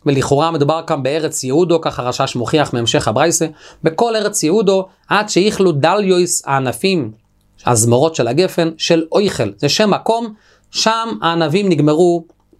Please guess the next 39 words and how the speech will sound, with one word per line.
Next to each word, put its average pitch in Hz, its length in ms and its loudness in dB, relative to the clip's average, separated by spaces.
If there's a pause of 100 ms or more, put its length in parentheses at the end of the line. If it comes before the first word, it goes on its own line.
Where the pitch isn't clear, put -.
ב-, 135 420 -2 (760)
הכי 180 220 0
מאוחר, 202 400 -2 (160)
שם 190 260 -2
היו 180 180 2
מצויים 185 360 0
יותר 175 220 -2
ענבים. 156 260 -4 (540)
אז 165 80 4
בכל 233 300 2
ארץ 220 260 -2
יהודו 185 420 2
אפשר 180 240 0
לאכול 185 240 -2
כל 175 120 -2
זמן 185 200 -2
שיש 170 200 -2
גפנים 180 300 0
בשדה 156 320 2
של 151 180 0
אויכל. 113 200 -2 (640)
אם 185 140 2
יש 190 220 -2
מאוחורס 180 580 0
מהם, 131 180 -2 (260)
בכל 151 260 2
ארץ 147 200 -2
יהודו 147 140 2
באיזה 131 180 2
מקום, 123 300 -2 (420)
אוכלים 160 360 2
עליהם. 262 300 0 (600)
אפשר 139 140 0
עדיין 151 260 -2
להמשיך 175 380 -2
לאכול 208 320 0
עד 165 180 -4
שיגמרו 214 580 0
המאוחרות. 190 640 0